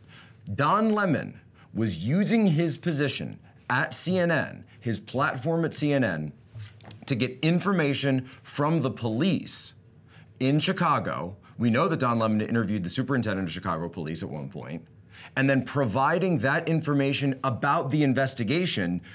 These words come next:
to Jussie Smollett. What did this do? This made Jussie Smollett refuse to cooperate, refuse to give his phone over to T V, uh, to the, excuse me, to the police, refuse to give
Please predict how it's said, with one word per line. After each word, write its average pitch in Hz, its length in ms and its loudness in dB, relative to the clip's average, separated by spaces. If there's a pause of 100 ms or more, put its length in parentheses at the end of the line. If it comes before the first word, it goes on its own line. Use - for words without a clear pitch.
(280)
to 151 520 4 (100)
Jussie 139 360 0
Smollett. 131 600 0 (540)
What 156 300 0
did 160 160 0
this 127 240 2
do? - 380 2 (480)
This 143 420 0
made 120 480 2 (300)
Jussie 151 320 0
Smollett 135 640 0
refuse 139 640 0
to 190 100 -2
cooperate, 104 760 -2 (180)
refuse 131 540 0
to 185 80 -4
give 131 180 0
his 117 160 -2
phone 110 240 2
over 98 180 0
to 90 80 -2
T 95 220 -4
V, 82 320 -6 (260)
uh, 107 260 0
to 131 200 0
the, 107 260 -2
excuse 104 300 -4
me, 95 60 -2
to 90 120 -4
the 87 80 -4
police, 92 380 -6 (160)
refuse 170 720 0
to 131 140 0
give 131 240 2